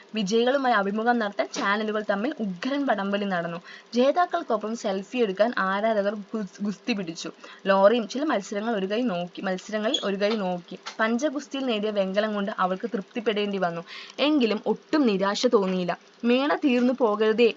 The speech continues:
എന്ന് ഓരോരുത്തരും കൊതിച്ചു. കളികളിൽ മുഴുകുമ്പോൾ വിശപ്പും വിഷമങ്ങളും മറക്കുന്നതായി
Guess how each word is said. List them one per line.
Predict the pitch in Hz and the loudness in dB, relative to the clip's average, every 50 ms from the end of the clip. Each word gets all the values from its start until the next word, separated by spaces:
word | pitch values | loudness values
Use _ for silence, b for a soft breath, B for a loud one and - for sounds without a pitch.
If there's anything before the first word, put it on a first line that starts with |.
| - | 0
എന്ന് | 190 202 202 214 | -4 -4 -2 0
ഓരോരുത്തരും | 208 202 196 202 214 214 214 190 - 196 226 262 - - | 0 2 2 4 4 2 2 0 -2 -4 -4 -2 0 0
കൊതിച്ചു. | 240 196 180 190 180 - - - | 0 0 0 -4 -6 -6 -4 -4
കളികളിൽ | - - - - - - 262 269 302 370 339 302 277 285 294 | -4 -4 -8 -14 -10 -4 -2 0 0 0 2 2 2 2 2
മുഴുകുമ്പോൾ | 262 240 214 208 214 208 226 202 190 190 202 185 | 2 2 2 2 2 2 2 2 2 0 0 0
വിശപ്പും | 180 185 202 190 - 208 202 262 277 | 0 -4 -6 -4 -4 -4 -4 -2 0
വിഷമങ്ങളും | 240 196 185 - 202 196 196 208 220 233 | 0 0 -2 -2 -4 -4 -2 -2 0 0
മറക്കുന്നതായി | 214 196 180 185 - 220 208 208 190 190 214 | 0 0 -2 -2 -6 -6 -4 -2 0 0 0